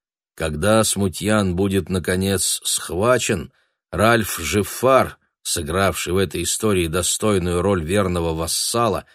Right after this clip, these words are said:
сможет спать спокойно. Покуда этот молодчик, бэчелер, на свободе,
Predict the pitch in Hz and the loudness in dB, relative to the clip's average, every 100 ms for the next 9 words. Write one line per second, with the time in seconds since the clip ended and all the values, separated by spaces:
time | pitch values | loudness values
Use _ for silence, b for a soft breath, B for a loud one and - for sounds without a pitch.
0 | b - - 180 170 117 107 - - 120 | b -6 -2 2 4 4 2 0 0 0
1 | - - 71 90 90 71 - _ _ _ | 0 -4 -6 -2 -2 -2 -10 _ _ _
2 | _ _ _ _ - 76 - 101 92 90 | _ _ _ _ -8 -8 -2 0 2 2
3 | 87 - 71 90 98 - - 71 - 64 | 0 -4 -2 2 0 0 -6 -8 -16 -8
4 | 67 92 - 73 71 71 76 82 76 71 | -2 -2 -2 -4 -4 -4 -4 -4 -2 -2
5 | 78 113 80 - | 0 0 0 -8